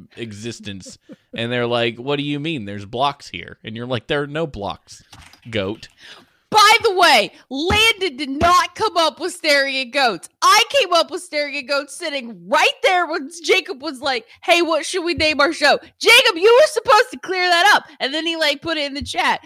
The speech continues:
Speaker 2: and it was a butthole.
Speaker 1: Sounds like gaslighting to me.
Speaker 2: It's not gaslight. I'm so pissed. I'm like, That was
Speaker 1: Gaslighting.
Speaker 2: not Landon. I did it. I came up with the show name because the stupid thing, the thing they did, and they made a movie about it called Staring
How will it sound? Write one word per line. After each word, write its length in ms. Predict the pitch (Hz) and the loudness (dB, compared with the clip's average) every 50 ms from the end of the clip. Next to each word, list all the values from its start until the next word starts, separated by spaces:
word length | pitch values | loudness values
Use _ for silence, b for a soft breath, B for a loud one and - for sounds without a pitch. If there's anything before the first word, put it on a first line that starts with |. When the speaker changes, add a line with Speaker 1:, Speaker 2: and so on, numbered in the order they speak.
| 294 B B | -14 B B
Speaker 2:
and 80 | 214 | -6
it 40 | 233 233 | -6 -6
was 100 | 233 226 | -6 -8
a 60 | 233 | -6
butthole. 500 | 220 269 247 - 170 170 - - - 233 - - | -4 -2 -2 -2 -2 -4 -6 -6 -10 -12 -12 -8
Speaker 1:
Sounds 260 | - 131 131 127 123 | -6 -4 -4 -4 -4
like 160 | 123 110 95 | -6 -6 -4
gaslighting 600 | 92 113 117 123 - - 104 92 92 90 101 98 85 | -2 -2 0 -2 -2 -4 -6 -6 -6 -6 -8 -12 -16
to 80 | 90 | -12
me. 320 | 87 98 98 92 90 - _ _ _ _ _ _ _ _ - | -8 -8 -6 -6 -8 -10 _ _ _ _ _ _ _ _ -6
Speaker 2:
It's 120 | - 311 233 | -6 -2 4
not 240 | 370 381 403 403 - | 6 6 6 6 6
gaslight. 480 | 453 440 415 440 - - 453 392 - | 4 4 4 4 4 4 2 4 4
I'm 120 | 294 254 180 | 2 -2 -2
so 240 | - - 233 196 | -4 -4 -4 -6
pissed. 260 | - - 208 165 - - | -4 -6 -6 -6 -8 -10
I'm 80 | 254 240 | -14 -10
like, 160 | 320 392 - | -10 -8 -6
That 160 | - 135 120 113 | -4 -2 -2 -2
was 160 | - - - | -4 -6 -8
Speaker 1:
Gaslighting. 160 | - - 640 | -6 0 2
Speaker 2:
not 340 | 698 679 640 640 587 - B B B B B B B | 2 2 2 2 -2 -4 B B B B B B B
Landon. 540 | 294 320 349 359 403 554 480 508 285 185 - b b b b _ - - | -8 -6 -4 0 2 2 2 2 0 -4 -10 b b b b _ -4 0
I 180 | 320 359 381 339 | 2 2 2 2
did 200 | 254 320 180 - | 0 -4 -10 -10
it. 60 | - b b b - | -16 b b b -4
I 160 | 214 294 370 | -2 -2 0
came 220 | - - 554 508 - 427 | 0 2 0 2 2 2
up 120 | 415 415 | 0 -2
with 120 | - 403 453 | -2 -6 -10
the 40 | 494 | -8
show 240 | - - 370 349 330 | -8 -4 -4 -2 -2
name 180 | 302 285 285 - B B B | -2 -2 -4 -6 B B B
because 400 | - 349 - - 554 466 403 403 - - 403 - | -12 -10 -4 0 2 2 2 0 -2 -10 -14 -10
the 120 | 254 247 | -8 -8
stupid 600 | 240 - - - - - 381 415 440 440 453 466 453 466 - | -8 -6 -6 -6 -6 -2 0 0 0 2 0 -4 -4 -4 -4
thing, 320 | 415 370 349 320 302 320 - b b b - | -2 0 0 -2 -4 -6 -12 b b b -18
the 100 | 277 285 | -16 -8
thing 200 | - 392 415 415 403 403 | -4 -2 -2 -2 -2 -6
they 80 | 403 | -8
did, 220 | 349 392 415 392 330 | -4 -4 -4 -4 -4
and 140 | 330 370 | -6 -6
they 120 | 403 403 403 | -4 -4 -4
made 180 | 403 415 415 | -2 -2 -2
a 40 | 427 392 | -2 -2
movie 300 | 427 453 466 440 453 466 | -2 -2 0 0 0 0
about 240 | 339 359 330 339 359 | 2 4 4 4 2
it 140 | 359 349 - | 0 -4 -4
called 360 | - - 370 403 403 302 - | 0 2 2 2 0 -2 -8
Staring 560 | - - - - 392 359 392 415 440 453 | -14 -8 -2 0 2 4 4 4 4 4